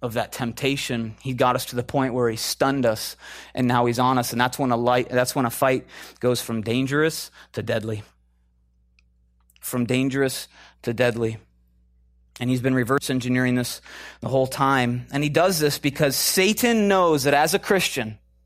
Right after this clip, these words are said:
Satan knows this. Look, he is very well versed in the Bible. I don't know why we aren't.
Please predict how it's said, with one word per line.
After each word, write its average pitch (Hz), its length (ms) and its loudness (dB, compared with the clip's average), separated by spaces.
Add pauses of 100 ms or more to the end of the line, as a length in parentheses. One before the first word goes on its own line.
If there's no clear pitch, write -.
(560)
Satan 190 380 2
knows 208 260 4
this. 139 200 -2
Look, 170 160 2
he 202 120 2
is 156 140 2
very 185 460 2
well 185 200 4
versed 160 360 0
in 151 80 -2
the 143 80 2
Bible. 135 440 2
I 135 100 4
don't 143 160 0
know 143 100 2
why 147 220 4
we 143 200 2
aren't. 113 320 -2